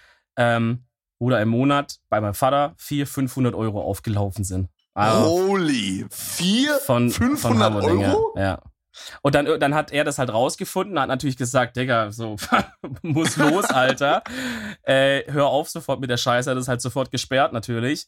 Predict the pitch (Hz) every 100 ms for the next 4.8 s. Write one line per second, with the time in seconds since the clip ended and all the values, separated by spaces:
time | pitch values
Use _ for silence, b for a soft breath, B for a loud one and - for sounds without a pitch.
0 | B B - 120 123 120 127 - 139 143
1 | - - _ _ 101 - 165 185 87 80
2 | - 110 107 104 113 120 113 101 107 107
3 | - 113 - 151 147 107 113 120 - 180
4 | - 113 - 104 95 95 104 113